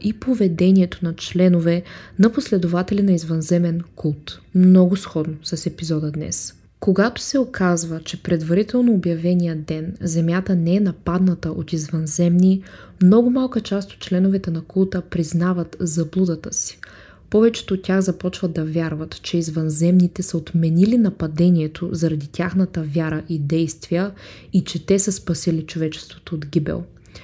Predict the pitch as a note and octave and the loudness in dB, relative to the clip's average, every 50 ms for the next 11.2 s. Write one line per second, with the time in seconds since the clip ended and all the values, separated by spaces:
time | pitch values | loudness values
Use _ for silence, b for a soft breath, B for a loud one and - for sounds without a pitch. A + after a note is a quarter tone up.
0 | B B B B B B - G#3 G#3+ G#3+ G3 F3+ F3 F3+ G3 G3 F#3+ G3+ F#3+ F#3 | B B B B B B 2 4 6 6 4 2 2 2 2 2 4 4 4 4
1 | F3 - - - - F3 E3 E3 D#3+ D#3+ - - E3 E3+ - E3+ E3 D#3 - - | 2 0 -4 -6 -4 -2 -2 -2 -2 -4 -6 -6 -6 -6 -6 -6 -8 -8 -8 -4
2 | - E3+ E3+ E3+ - F#3+ F#3 F3 E3 D3+ D#3+ D#3 F3 E3+ E3+ E3 E3 - - E3 | -2 -2 -2 0 2 2 2 2 2 0 -2 0 0 0 0 -2 -4 -6 -8 -8
3 | D#3 - F3 F3 G3 G3 G3 - F3+ - - - - - - - F3 F3 F3+ F3+ | -4 -2 -2 -2 -2 -4 -6 -8 -8 -10 -10 -12 -16 -12 -4 0 2 2 2 2
4 | E3 D#3+ D#3+ D#3 D3+ E3 D#3+ D#3+ E3 - F3 D#3+ D#3+ D#3 D#3 D#3 - - E3 F3 | 0 -2 -4 -4 -4 -4 -4 -4 -4 -4 -2 -2 -2 -2 -6 -6 -4 -4 -2 -2
5 | F#3 F3+ - - D#3+ D3+ E3 F#3 E3+ D#3 E3 D#3+ D#3 D#3 D#3 D3+ - - - F3 | -4 -4 -6 -6 -6 -6 -4 -4 -2 0 0 0 0 -2 -4 -4 -6 -6 -8 -4
6 | - F#3+ F3+ E3+ D#3 D3+ D#3 D3+ D3 D3 D#3+ F3 F3+ F3 E3+ E3 - - E3+ D3+ | -2 -2 0 0 0 -2 -4 -4 -4 -2 0 0 2 2 0 -2 -4 -6 -8 -8
7 | - - - E3+ F3 B B B B B B B B F#3 F3+ - - - - F#3 | -6 -4 -4 -4 -4 B B B B B B B B -4 -4 -4 -2 0 0 0
8 | G3 F#3+ - - A#3 G#3+ G3 G3 - F#3 F#3 F#3+ F#3+ F#3+ F#3+ F3 F3+ - F3+ E3+ | 0 0 -2 -4 -2 -2 -2 -2 0 2 4 4 6 6 4 2 2 0 0 2
9 | E3+ F3 G3 A3 A3 A3 F#3+ - - - E3 D#3+ - - - - - - - - | 4 4 2 2 0 -2 -4 -4 -6 -8 -8 -8 -10 -14 -18 -20 -20 -20 -4 0
10 | F#3 F3+ F3+ - E3+ D#3+ - - - - - E3+ D#3 D#3 E3 D#3+ - - - - | 0 0 0 -2 -6 -6 -8 -10 -16 -16 -12 -12 -10 -10 -10 -12 -14 -14 -16 -16
11 | - - - | -16 -20 -20